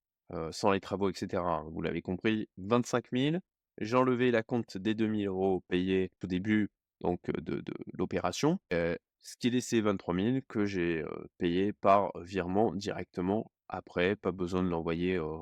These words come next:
en amont, heu, auprès du notaire. On n'était pas sur des montants délirants. Voilà, heu, donc, et puis on était en, on était aussi en, en confiance avec, heu, Romain, clairement. Donc, c'est des choses qui n'ont pas été nécessaires. Hem,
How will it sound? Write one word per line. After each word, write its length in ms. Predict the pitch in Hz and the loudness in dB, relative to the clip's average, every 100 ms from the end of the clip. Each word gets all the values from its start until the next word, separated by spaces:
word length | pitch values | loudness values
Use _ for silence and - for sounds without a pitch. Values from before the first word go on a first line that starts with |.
| - | -8
en 120 | 87 | -2
amont, 580 | 82 82 87 90 92 82 | 0 0 0 0 0 -2
heu, 140 | 80 - | -2 -8
auprès 200 | - - | -8 -6
du 160 | 85 85 | -4 -2
notaire. 400 | 82 - 90 87 | -2 2 2 2
On 40 | |
n'était 240 | 82 - 92 | -2 -6 -8
pas 180 | 92 | -6
sur 180 | 87 - | -6 -4
des 100 | 82 | -4
montants 320 | 82 85 - | -4 -6 -8
délirants. 540 | 80 78 80 85 95 92 _ _ _ _ - | -6 -4 -2 2 2 0 _ _ _ _ -4
Voilà, 420 | 85 85 90 87 - | 2 4 4 2 -2
heu, 140 | 90 | -6
donc, 340 | 78 82 85 82 | -2 -2 -2 -6
et 40 | |
puis 160 | - 87 | -4 -2
on 100 | 85 | -2
était 180 | 76 | -2
en, 220 | - - - _ | -6 -10 -16 _
on 60 | 90 | -12
était 180 | 78 90 | -6 -4
aussi 380 | 87 - 101 90 | -4 -4 0 0
en, 220 | 76 76 _ _ | 0 -8 _ _
en 120 | 104 | -4
confiance 600 | - 120 - 151 - - - - | 0 0 4 4 4 -8 -16 -8
avec, 360 | 90 95 - | -2 -2 -2
heu, 160 | 80 80 | -2 -2
Romain, 360 | - 90 98 117 - _ | -4 0 0 0 -6 _
clairement. 340 | - 90 101 120 _ _ _ _ _ _ _ | -4 0 0 -2 _ _ _ _ _ _ _
Donc, 300 | 92 90 - - | -4 -4 -8 -14
c'est 200 | - 82 | -10 -6
des 80 | |
choses 260 | 80 - 104 | -2 0 -2
qui 120 | - | -2
n'ont 140 | 90 80 | -4 0
pas 120 | 95 | -2
été 300 | 90 101 107 - | 0 -2 -2 -4
nécessaires. 560 | 82 110 113 107 - - - | -4 -2 -2 -4 -4 -6 0
Hem, 520 | 98 95 92 95 95 | 2 4 2 -2 -4